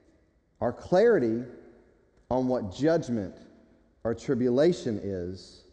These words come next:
can be quite fuzzy at best.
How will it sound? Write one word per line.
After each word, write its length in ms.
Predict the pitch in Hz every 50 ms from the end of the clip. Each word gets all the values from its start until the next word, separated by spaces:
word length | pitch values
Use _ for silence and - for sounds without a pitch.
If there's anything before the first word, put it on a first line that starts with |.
| _ _ _ _ _ _ _ _ _ _ _ _ _ _ _ _ _ _ _ _ _ _ _ _ _ _ _ _ _ _
can 260 | - 151 143 135 120
be 120 | 107 135 127
quite 380 | 131 - - 143 147 156 - - -
fuzzy 480 | - - 147 139 127 98 98 98 95
at 160 | 87 - - 90
best. 460 | 104 85 76 - - - - _